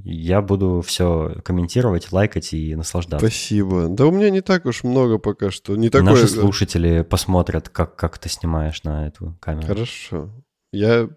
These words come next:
Speaker 2: мот-, мотивирован снимать. Щас просто, видишь, ещё такая погода унылая, что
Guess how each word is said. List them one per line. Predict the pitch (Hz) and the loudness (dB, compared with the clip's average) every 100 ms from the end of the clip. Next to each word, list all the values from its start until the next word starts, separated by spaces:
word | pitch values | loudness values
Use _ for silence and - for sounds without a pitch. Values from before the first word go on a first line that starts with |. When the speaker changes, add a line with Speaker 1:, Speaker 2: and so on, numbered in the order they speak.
| _ - 127 | _ -20 -14
Speaker 2:
мот-, | - 110 135 - | -8 -8 -8 -4
мотивирован | 113 113 123 117 107 87 85 87 | -2 -2 0 0 0 0 -4 -6
снимать. | - 110 95 | 0 2 4
Щас | - 156 - - - - | 2 0 -2 -14 -6 0
просто, | 131 - 139 | 2 4 4
видишь, | 185 - | 4 2
ещё | - 123 | -4 -2
такая | 123 127 | 0 0
погода | 123 123 143 160 117 | 2 2 2 2 2
унылая, | 104 104 95 87 85 | 4 2 2 2 -2
что | - 92 92 92 92 | -2 0 4 4 2